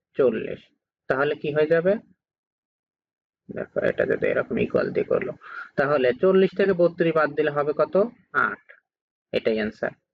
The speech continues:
তারপরে চ নাম্বারটা দেখো,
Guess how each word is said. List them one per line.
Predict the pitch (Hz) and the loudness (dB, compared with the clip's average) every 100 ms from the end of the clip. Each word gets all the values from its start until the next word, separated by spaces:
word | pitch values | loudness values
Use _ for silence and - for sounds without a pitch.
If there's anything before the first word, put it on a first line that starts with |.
| _ _ _ _ _ _ - - _ | _ _ _ _ _ _ -20 -20 _
তারপরে | - 117 117 117 123 - | 0 0 2 0 0 -2
চ | |
নাম্বারটা | 117 110 107 104 - | -4 -4 -4 -4 -2
দেখো, | 110 110 - | -2 -2 -2